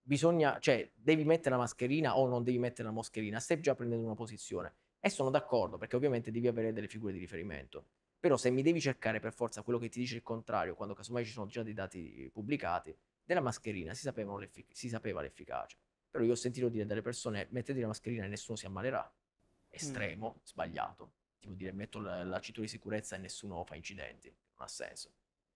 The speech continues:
Speaker 1: E, e a, altre persone, "La mascherina non serve a niente, levatevela tutta".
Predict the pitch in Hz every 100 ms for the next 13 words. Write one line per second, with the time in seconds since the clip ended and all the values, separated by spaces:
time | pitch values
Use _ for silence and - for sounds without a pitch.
0 | _ _ 123 120 117 139 131 113 139 147
1 | 151 151 165 139 120 131 135 151 117 -
2 | 127 135 110 107 107 117 110 104 87 -
3 | 107 -